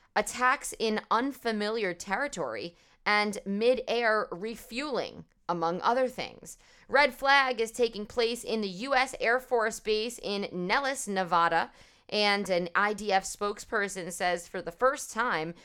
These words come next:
seven Israeli planes and two U S planes would be involved in this exercise. In January, there was a Juniper Oak exercise, as it was called, which was the largest joint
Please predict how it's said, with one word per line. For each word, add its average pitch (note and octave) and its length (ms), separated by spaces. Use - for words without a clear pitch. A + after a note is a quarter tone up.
seven C#4 480
Israeli G3+ 540
planes F#3+ 500
and D3+ 260
two A#3 280
U F#3+ 280
S F3 280
planes E3+ 580
would F#3 260
be F#3+ 180
involved E3 760
in E3+ 280
this D3+ 340
exercise. C#3+ 800
In B3 220
January, A3 720
there F3 200
was F3+ 200
a F3 380
Juniper G#3+ 640
Oak - 320
exercise, F3 640
as D#3+ 220
it D#3+ 40
was D3 140
called, E3+ 400
which A3 280
was G#3+ 280
the G#3 240
largest G3+ 720
joint F#3+ 440